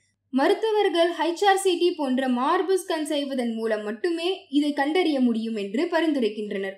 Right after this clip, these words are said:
வெள்ளை மற்றும் கருப்பு பூஞ்சை தொற்று இரண்டும் பூஞ்சை அச்சுகளால் ஏற்படுகின்றன.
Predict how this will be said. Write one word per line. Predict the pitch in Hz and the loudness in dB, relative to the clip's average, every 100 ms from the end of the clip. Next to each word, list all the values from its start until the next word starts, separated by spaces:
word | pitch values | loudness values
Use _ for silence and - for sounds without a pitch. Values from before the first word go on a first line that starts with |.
| _ _ _ | _ _ _
வெள்ளை | 240 277 370 415 453 | 0 4 6 6 4
மற்றும் | 392 302 - 285 349 | 2 2 0 2 2
கருப்பு | - 277 370 392 370 | 4 4 4 4 2
பூஞ்சை | 330 294 277 | 0 0 0
தொற்று | 269 233 240 285 226 | 0 0 0 0 2
இரண்டும் | 254 370 415 359 359 392 | 4 6 4 4 2 2
பூஞ்சை | 370 427 427 403 | 2 4 4 4
அச்சுகளால் | 320 - 285 247 254 | 2 0 0 2 4
ஏற்படுகின்றன. | 339 269 247 220 214 208 202 196 | 4 2 2 0 -2 -4 -8 -10